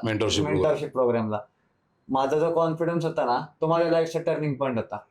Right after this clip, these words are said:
Speaker 2: पीएमपी घेतल्यानंतर.
Speaker 1: ते पण त्याच्यावरती येऊ, पण त्याच्या आधी, अ, जेव्हा तू वडिलांना पहिल्यांदा सांगितलं,
Speaker 2: हा.
Speaker 1: तर कसं तुझा, ब-, आजोबांनी चालवलं केलेला व्यवसाय
Speaker 2: हो.
Speaker 1: वडिलांनी पुढे नेला, आता ती जबाबदारी तुझ्यावरती,
Speaker 2: हो.
Speaker 1: काका तुझे इन्व्हॉल्व आहे त्याच्यामध्ये,
Speaker 2: हो.
Speaker 1: मामा इन्व्हॉल्व आहे.
Speaker 2: हो.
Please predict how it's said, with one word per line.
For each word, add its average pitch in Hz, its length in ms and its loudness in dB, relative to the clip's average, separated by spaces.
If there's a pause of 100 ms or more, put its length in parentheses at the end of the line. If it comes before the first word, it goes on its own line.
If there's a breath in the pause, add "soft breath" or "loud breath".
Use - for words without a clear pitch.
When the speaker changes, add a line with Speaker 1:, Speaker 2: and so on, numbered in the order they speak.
(120)
Speaker 2:
पीएमपी 120 300 2
घेतल्यानंतर. 101 540 -4 (160)
Speaker 1:
ते 131 80 2
पण 117 160 2
त्याच्यावरती 131 460 2
येऊ, 123 120 2
पण 110 140 0
त्याच्या 110 220 2
आधी, 131 400 -2
अ, 101 380 2
जेव्हा 113 240 2
तू 131 120 2
वडिलांना 120 280 0
पहिल्यांदा 117 280 0
सांगितलं, 107 400 -2
Speaker 2:
हा. 120 360 -2 (340 loud breath)
Speaker 1:
तर 110 80 2
कसं 123 140 2
तुझा, 123 360 0 (160)
ब-, 98 400 2 (180)
आजोबांनी 120 360 2
चालवलं 110 340 2
केलेला 110 360 0
व्यवसाय 101 500 2
Speaker 2:
हो. 110 260 0
Speaker 1:
वडिलांनी 104 340 -2
पुढे 101 220 0
नेला, 95 260 0
आता 90 320 -6
ती 95 120 -4
जबाबदारी 95 340 2
तुझ्यावरती, 90 500 0
Speaker 2:
हो. 120 60 2
Speaker 1:
काका 95 260 0
तुझे 95 260 0
इन्व्हॉल्व 90 300 0
आहे 85 80 -4
त्याच्यामध्ये, 110 320 0
Speaker 2:
हो. 101 60 -6
Speaker 1:
मामा 92 260 -2
इन्व्हॉल्व 82 420 -6
आहे. 107 120 4
Speaker 2:
हो. 101 60 -2